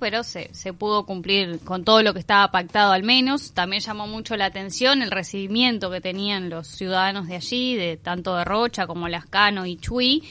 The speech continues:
En el Chuy particularmente se armó una caravana desde el estadio donde bajó el helicóptero hasta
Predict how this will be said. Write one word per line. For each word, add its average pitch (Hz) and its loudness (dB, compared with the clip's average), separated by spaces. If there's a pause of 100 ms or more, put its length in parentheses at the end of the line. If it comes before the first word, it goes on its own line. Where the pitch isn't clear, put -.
(320)
En 202 -2
el 208 2
Chuy 320 4 (100)
particularmente 214 0
se - -6
armó 196 -2
una 208 0
caravana 233 2
desde 190 -6
el 180 -4
estadio 220 2
donde 180 -6
bajó 175 -6
el 214 -2
helicóptero 240 -2
hasta 214 2